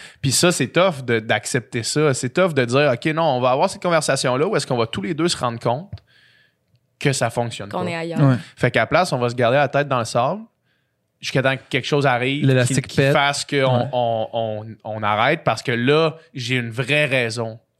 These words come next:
Speaker 2: Ouais.
Speaker 1: de te laisser. On a une vraie raison de se séparer dans un éclat, dans un quoi que ce soit,
Speaker 3: Ouais,
Speaker 1: tu sais.
Speaker 3: ouais.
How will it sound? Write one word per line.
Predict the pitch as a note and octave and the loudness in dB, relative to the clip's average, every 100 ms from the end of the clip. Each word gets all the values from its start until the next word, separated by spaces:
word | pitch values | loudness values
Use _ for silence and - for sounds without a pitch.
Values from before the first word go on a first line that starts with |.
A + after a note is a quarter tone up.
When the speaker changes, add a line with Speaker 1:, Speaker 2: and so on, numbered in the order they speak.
| - | -10
Speaker 2:
Ouais. | G2+ G2 F#2 _ | -6 -6 -10 _
Speaker 1:
de | A#2+ B2+ | -2 0
te | B2+ A#2+ | 2 0
laisser. | A2 - A#2+ A#2+ | -2 -2 -2 0
On | B2 C3 | 0 0
a | |
une | C#3 C3+ | 0 0
vraie | C#3 | 0
raison | D3 C#3+ C#3+ | 2 2 0
de | |
se | C3 | -4
séparer | C#3 B2+ B2 A2+ B2 | -4 2 2 2 2
dans | B2 A2 A2 | 2 0 -2
un | A#2 | -6
éclat, | A#2 A2+ C3+ B2+ | -8 -8 -4 -2
dans | A#2+ A2 A2 | 0 -2 -2
un | A2 | -4
quoi | C3 | -4
que | A#2 | -2
ce | A#2 | -4
soit, | - C#3 | 0 2
Speaker 3:
Ouais, | A#2+ | 2
Speaker 1:
tu | |
sais. | A#2+ | 0
Speaker 3:
ouais. | C#3+ | -2